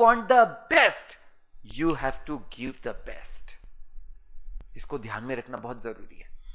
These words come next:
अभी ध्यान देना, हम बोलते हैं, "I want the best friend।" Now ask the first question, "Are you a best friend?" first?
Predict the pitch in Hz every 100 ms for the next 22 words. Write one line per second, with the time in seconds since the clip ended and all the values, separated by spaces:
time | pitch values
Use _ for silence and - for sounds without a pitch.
0 | - - 185 175 180 196 196 165 - -
1 | - 294 320 302 302 320 285 - 220 285
2 | 339 302 320 330 330 330 330 - 285 302
3 | 285 - - - 339 311 254 - - -
4 | - - - - - - _ - 123 127
5 | - 135 180 190 - - 170 156 - 202
6 | - - 147 135 151 123 - - - -
7 | 117 131 165 226 220 - - 113 135 -
8 | - - 123 135 131 - - - -